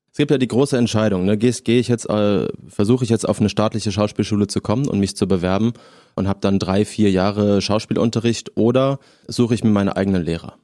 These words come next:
Und das habe ich eigentlich von Anfang an gemacht, dass ich immer nach Leuten geguckt hab, was kannst du mir beibringen?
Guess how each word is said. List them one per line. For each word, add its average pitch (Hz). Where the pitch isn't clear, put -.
Und 98
das 98
habe 110
ich 95
eigentlich 107
von 107
Anfang 113
an 104
gemacht, 107
dass 98
ich 95
immer 113
nach 107
Leuten 107
geguckt 104
hab, 104
was 101
kannst 110
du 104
mir 101
beibringen? 117